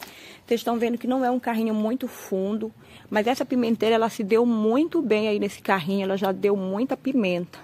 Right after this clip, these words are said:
né? Então, eu sempre gosto de ir testando os lugares, sabe? Gente, agora eu vou mostrar pra vocês como tá a minha horta, depois que eu coloquei o adubo,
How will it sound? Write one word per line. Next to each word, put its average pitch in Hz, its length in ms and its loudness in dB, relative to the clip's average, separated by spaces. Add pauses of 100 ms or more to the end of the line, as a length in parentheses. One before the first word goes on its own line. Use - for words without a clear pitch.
(200)
né? 190 260 -2 (480)
Então, 240 500 4
eu 214 140 4
sempre 285 380 4
gosto 226 500 4
de 226 340 -4 (340)
ir 254 120 4
testando 262 840 2 (560)
os 254 180 2
lugares, 214 600 4
sabe? 269 460 2 (1300)
Gente, 233 420 2
agora 220 220 6
eu 233 40 2
vou 214 100 4
mostrar 226 460 4
pra 233 100 2
vocês 208 460 2
como 240 240 0
tá 233 160 4
a - 20 2
minha 214 260 0
horta, 196 420 4
depois 202 320 4
que - 60 0
eu 202 60 0
coloquei 202 560 4
o 190 80 2
adubo, 214 840 0